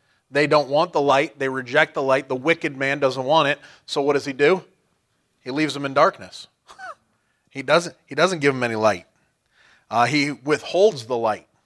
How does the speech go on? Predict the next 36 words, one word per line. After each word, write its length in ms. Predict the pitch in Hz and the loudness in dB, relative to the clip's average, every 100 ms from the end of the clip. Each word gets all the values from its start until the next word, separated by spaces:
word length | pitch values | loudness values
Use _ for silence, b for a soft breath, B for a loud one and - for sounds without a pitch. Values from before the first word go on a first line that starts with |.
| _ _ _ _ _ _ _ | _ _ _ _ _ _ _
Uh, 180 | 117 123 | -2 -2
it 120 | 135 | 0
gets 240 | 165 - | -2 -2
to 60 | 147 | -6
the 100 | 143 | -6
place 340 | - 151 156 | -2 -2 0
like 160 | 156 131 | -2 -2
he 80 | 143 | -4
did 180 | 147 | -4
with 160 | 135 127 | -4 -8
Pilate. 440 | 143 143 151 190 - _ _ _ _ _ _ | 2 2 4 -2 -8 _ _ _ _ _ _
Pilate, 360 | - 143 151 151 | 0 2 2 -2
he 100 | 151 | -4
gets 240 | 143 143 | -4 -4
truth, 420 | - 156 170 170 | -4 -2 -2 -4
truth, 380 | - 165 160 160 | -6 -4 -2 -4
truth, 420 | - 165 160 156 | -8 -4 -4 -6
truth 380 | - 160 165 160 | -8 -6 -6 -6
to 100 | 147 | -10
Pilate. 460 | 131 147 156 175 190 _ _ _ _ | 0 2 2 0 -2 _ _ _ _
Pilate 300 | 156 147 151 | 2 4 2
comes 220 | 175 160 131 | -2 -6 -4
walking 380 | 147 160 160 | 0 2 0
in, 240 | 156 180 214 b b | -4 -6 -8 b b
wants 280 | 143 160 156 | 0 0 0
one 200 | 165 170 | -4 -2
more 200 | 160 151 | 0 0
answer. 340 | 160 170 208 | -2 -4 -6
The 80 | 180 | -6
Lord 260 | 147 160 147 | -4 -4 -4
says, 220 | 156 131 | -6 -4
"Nope, 240 | 143 170 | -6 -6
you've 100 | 147 | -8
had 160 | 147 147 | -2 -2
enough 240 | 147 151 | 0 -4
light. 300 | 170 170 127 | 0 0 0